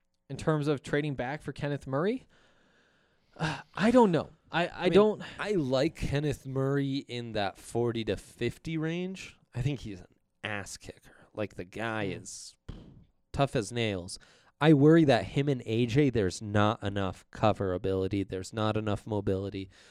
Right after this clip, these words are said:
Speaker 2: There's not enough sideline to sideline. I think both can be a little too aggressive, and having both of them together could get 'em in trouble.
Speaker 1: What do you think of the idea of trading down?
Speaker 2: I don't mind it.
Speaker 1: You don't?
Speaker 2: Mm-mm.
Speaker 1: Okay. See, 'cause,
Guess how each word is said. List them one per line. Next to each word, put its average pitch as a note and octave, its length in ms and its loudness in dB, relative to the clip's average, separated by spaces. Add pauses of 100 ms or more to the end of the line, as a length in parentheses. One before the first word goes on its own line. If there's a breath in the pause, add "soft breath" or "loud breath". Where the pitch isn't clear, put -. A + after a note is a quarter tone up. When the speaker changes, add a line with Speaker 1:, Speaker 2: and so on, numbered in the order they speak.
(140)
Speaker 2:
There's - 100 -18
not A2+ 200 -2
enough G#2 240 -2
sideline G#2 500 2
to G2+ 140 -6
sideline. F#2+ 480 -4 (340 loud breath)
I G#2+ 120 -4
think - 280 -6
both A2 240 4
can A2 160 -6
be F#2+ 120 -2
a F2 80 -4
little F#3+ 560 4
too D#3+ 280 6
aggressive, A2+ 760 2
and G#2 160 -10
having G2+ 320 -8
both C#3 260 4
of D3 80 2
them A#2+ 120 -2
together G#2+ 440 0
could - 220 -8
get F2+ 160 -2
'em F2+ 100 -8
in F2 100 -12
trouble. - 440 -14
Speaker 1:
What G3+ 160 2
do C#4+ 60 2
you D4 60 0
think B3 200 -12
of G3+ 80 -14
the F#3 120 -4
idea D3+ 360 -2
of C3 260 -4
trading C3 400 -4
down? A2 340 -12 (1200)
Speaker 2:
I B3 60 2
don't G#3 140 6
mind D#3 240 0
it. A2 100 -2 (160)
Speaker 1:
You C#3 80 -2
don't? C3+ 240 0 (240)
Speaker 2:
Mm-mm. - 160 -16 (220)
Speaker 1:
Okay. B2+ 320 -4
See, F#3 220 -2
'cause, F3 220 2